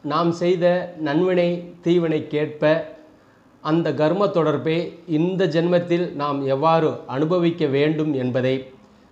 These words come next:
எடுத்து கூறும் ஒரு கால கண்ணாடி. ஜாதகம் என்பது நாம்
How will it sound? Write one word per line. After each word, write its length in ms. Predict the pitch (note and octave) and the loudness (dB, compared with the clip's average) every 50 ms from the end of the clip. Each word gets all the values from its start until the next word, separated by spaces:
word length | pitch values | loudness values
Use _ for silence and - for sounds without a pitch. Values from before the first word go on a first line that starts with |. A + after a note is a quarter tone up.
| _ - - | _ -10 -4
எடுத்து 420 | C#3 D3 D3 D#3 - F3 E3+ - | -4 -2 -2 -2 -2 -2 -2 -2
கூறும் 520 | - C#3 C3+ C3 C3+ C3+ C#3 C#3 C#3 - - | 0 0 0 0 0 -2 -4 -4 -8 -10 -10
ஒரு 240 | C#3 C3+ C3+ C3+ | -8 -6 -6 -8
கால 320 | - - B2 B2 A#2+ B2+ B2 | -6 -6 -6 -4 -4 -6 -8
கண்ணாடி. 420 | - A#2+ G2+ G2 F#2 F#2 F#2 F#2+ - - - - _ _ _ _ _ _ _ _ _ _ _ _ _ _ _ - _ _ _ _ _ _ _ _ _ - - E3 C3 | -8 -10 -10 -10 -10 -12 -14 -16 -18 -20 -20 -20 _ _ _ _ _ _ _ _ _ _ _ _ _ _ _ -20 _ _ _ _ _ _ _ _ _ -14 -10 -6 0
ஜாதகம் 500 | D3 D#3 D#3+ F3 F3+ F#3+ F#3+ G#3 G#3+ G#3 | 2 4 4 4 4 2 2 2 2 4
என்பது 640 | F3+ D#3+ D#3 D3 D3 C3 C3+ C3 C3 C3+ C3 - - - _ _ _ _ _ _ _ _ _ _ _ _ _ _ _ _ _ _ _ _ _ _ _ _ _ _ _ _ _ _ | 4 4 4 4 2 2 2 0 0 -2 -6 -12 -18 -20 _ _ _ _ _ _ _ _ _ _ _ _ _ _ _ _ _ _ _ _ _ _ _ _ _ _ _ _ _ _
நாம் 360 | D#3 E3 F3+ F#3+ G3+ G3+ - | -2 0 2 2 0 -2 -4